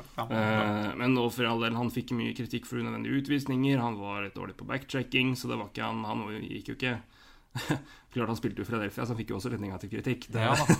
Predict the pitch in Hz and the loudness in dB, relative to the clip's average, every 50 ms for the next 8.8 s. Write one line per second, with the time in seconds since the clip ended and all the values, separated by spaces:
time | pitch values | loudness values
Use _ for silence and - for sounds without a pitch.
0 | 233 220 - - - 180 139 - - - - - - - - 127 117 117 107 101 | 6 2 2 4 2 2 2 0 -4 -12 -12 -12 -10 -6 -4 -2 0 0 0 0
1 | 104 107 101 - - 104 110 123 135 135 127 120 110 110 107 98 95 - - 120 | 0 0 -2 -4 -4 -4 -2 0 0 0 0 0 -2 -2 -2 -2 -4 -2 -2 0
2 | 117 110 104 101 101 107 113 110 110 107 - - - - - - - - - - | 2 4 4 4 4 4 2 0 -2 -6 -8 -12 -20 -20 -20 -20 -20 -20 -16 -6
3 | - - 143 156 156 - 160 151 151 143 139 156 151 143 135 117 113 131 120 113 | 0 2 2 4 4 4 4 4 4 4 4 4 2 4 2 0 0 2 0 0
4 | 104 101 117 - 117 110 113 113 113 113 113 113 110 107 - 113 110 107 - 120 | 0 0 -2 -2 0 0 2 2 2 2 0 0 -2 -2 -2 -4 -4 -4 -4 -4
5 | 123 123 107 95 - - - - 113 113 113 113 104 - - - 113 95 95 - | -4 -2 -2 -2 -4 -4 -4 0 0 0 0 0 -2 -4 -4 -4 -4 -4 -4 -6
6 | - - 107 107 98 95 95 104 107 107 117 117 117 107 104 101 101 98 104 107 | -6 -4 -2 -2 -2 -2 -2 -4 -6 -6 -6 -4 -4 -2 -2 -2 -4 -4 -6 -6
7 | 104 104 98 113 139 151 151 143 - 107 104 110 - - 107 110 107 107 101 - | -6 -6 -2 -2 0 0 0 0 0 -2 -2 -2 -4 -4 -4 -2 -4 -4 -6 -8
8 | - - - 139 139 139 139 135 131 117 - 113 92 101 104 - | -8 -4 0 0 0 0 0 -2 -2 -2 -2 -2 -4 -4 -6 -8